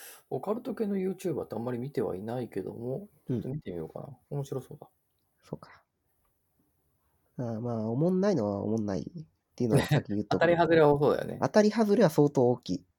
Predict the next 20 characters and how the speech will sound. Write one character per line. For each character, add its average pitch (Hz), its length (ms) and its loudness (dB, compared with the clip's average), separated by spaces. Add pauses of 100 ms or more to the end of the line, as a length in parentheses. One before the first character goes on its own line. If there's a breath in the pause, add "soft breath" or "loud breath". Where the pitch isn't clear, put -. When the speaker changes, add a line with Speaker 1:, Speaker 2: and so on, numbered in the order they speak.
(120)
Speaker 2:
て 165 100 -2
か、 113 140 6
Speaker 1:
う - 20 4
ん。 - 20 2
Speaker 2:
ま 131 200 4
あ、 98 40 0
そ - 140 2
も 175 80 4
そ 117 80 0
も 110 100 4
YouTube 156 680 4
な 156 100 4
ん 135 80 2
て 107 100 0
の 90 120 2
は 85 60 0
当 101 80 -2
た 113 60 -2
り 113 80 -2
前。 101 220 0